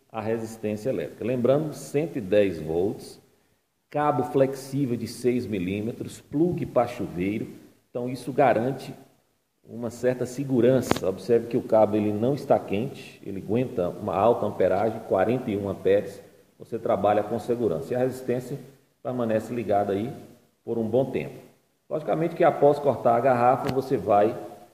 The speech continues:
desligar. Então, desconectei aqui e rapidamente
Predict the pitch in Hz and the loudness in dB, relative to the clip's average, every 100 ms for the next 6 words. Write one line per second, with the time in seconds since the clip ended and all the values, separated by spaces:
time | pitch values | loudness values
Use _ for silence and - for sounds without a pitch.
0 | _ 107 104 131 131 139 104 104 120 - | _ -10 -2 0 0 -4 4 6 6 2
1 | - - - _ _ _ _ _ _ - | -10 -14 -20 _ _ _ _ _ _ -20
2 | _ - 98 101 - _ _ _ - 104 | _ -14 -14 -14 -18 _ _ _ -8 -6
3 | 104 - 101 101 104 143 - - - 95 | -6 -4 0 0 -2 -8 -10 -16 -16 -4
4 | 113 - 131 107 98 117 - - | -2 0 0 0 -2 -6 -10 -18